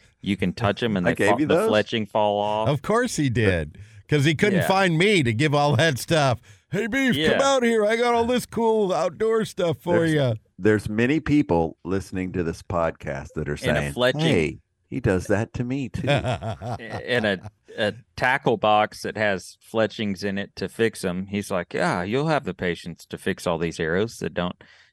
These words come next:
Speaker 1: fit any modern day bows because they're all aluminum or, you know,
Speaker 2: The,
Speaker 1: whatever."
Speaker 2: the
Speaker 1: But
Speaker 2: value was in the, in the fletching tools and all the fletching gear and
Speaker 1: I
Speaker 2: 'cause
Speaker 1: still
Speaker 2: you,
Speaker 1: haven't s-,
Speaker 2: you do that kind of stuff.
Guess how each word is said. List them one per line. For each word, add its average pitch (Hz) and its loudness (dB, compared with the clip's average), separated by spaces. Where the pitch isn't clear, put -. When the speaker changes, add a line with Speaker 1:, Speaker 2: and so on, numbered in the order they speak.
Speaker 1:
fit - -2
any 92 0
modern 90 -2
day 85 0
bows 87 -2
because - -10
they're 82 -2
all 85 0
aluminum 98 -4
or, 85 -10
you 120 -2
know, 71 -4
Speaker 2:
The, - 2
Speaker 1:
whatever." 87 2
Speaker 2:
the 92 -4
Speaker 1:
But 113 2
Speaker 2:
value 110 4
was 95 2
in 98 2
the, 80 2
in 85 -2
the 80 -2
fletching 87 -2
tools 78 0
and 76 -8
all 73 -4
the 73 -10
fletching 76 -8
gear 69 -4
and 60 -12
Speaker 1:
I 90 -6
Speaker 2:
'cause 131 2
Speaker 1:
still 113 0
Speaker 2:
you, 98 0
Speaker 1:
haven't 87 -4
s-, - -14
Speaker 2:
you 180 -4
do 180 4
that 92 2
kind 69 -6
of 71 -14
stuff. 55 -14